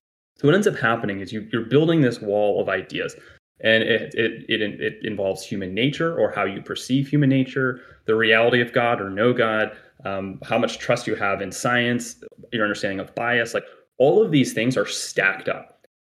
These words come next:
And then you end up with this massive wall, and we're talking about topics that come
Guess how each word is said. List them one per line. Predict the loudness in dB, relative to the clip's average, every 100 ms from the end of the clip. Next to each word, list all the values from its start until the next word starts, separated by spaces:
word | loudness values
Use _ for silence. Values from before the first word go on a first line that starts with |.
| 0
And | 4
then | 4
you | 4
end | 0
up | 0
with | -2
this | -2
massive | 0 0 2 0
wall, | 2 0 2
and | 0
we're | -2
talking | -4 -8 -2
about | -2 -2
topics | -2 0 0 -4 -8
that | -2
come | -2 0 -4